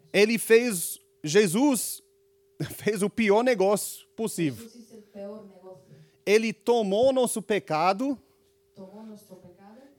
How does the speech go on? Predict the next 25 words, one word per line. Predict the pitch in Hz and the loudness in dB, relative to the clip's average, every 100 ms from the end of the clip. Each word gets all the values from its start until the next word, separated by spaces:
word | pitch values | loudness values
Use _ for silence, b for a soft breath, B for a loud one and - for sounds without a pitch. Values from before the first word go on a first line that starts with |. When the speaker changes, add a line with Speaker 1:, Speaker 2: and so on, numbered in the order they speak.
| - | -8
Speaker 1:
e | 208 | -6
devolveu | 175 202 233 214 202 156 226 | 2 4 6 4 2 4 2
pra | 220 208 190 | 2 -2 -2
nós | 165 202 202 147 - - - | -2 -2 -2 -4 -12 -16 -18
a | - 160 | -6 -6
justiça. | 175 214 - 185 - - | -4 -8 -6 -6 -6 -12
Speaker 2:
y | 92 | -18
nos | 180 180 | -20 -20
dio | 190 226 233 _ | -20 -20 -20 _
justicia | 196 _ 180 160 156 | -20 _ -20 -20 -20
a | 156 - _ _ | -20 -20 _ _
cambio. | - - - - | -20 -20 -16 -6
Speaker 1:
Ele | 196 | -4
fez | 202 226 214 | -2 -2 -2
uma | 220 202 | 0 -2
troca | - 180 220 208 156 123 107 - _ _ - | 0 0 0 0 -4 -6 -8 -18 _ _ -6
que | 214 | -2
ninguém | 220 208 233 | 0 0 0
faria | 208 156 123 98 85 | 0 0 -2 -8 -14
Speaker 2:
Hizo | - - | -20 -20
un | - | -20
cambio | 220 226 226 | -20 -20 -20
que | 214 202 | -20 -20
nadie | 196 190 180 | -20 -20 -20
lo | 170 | -20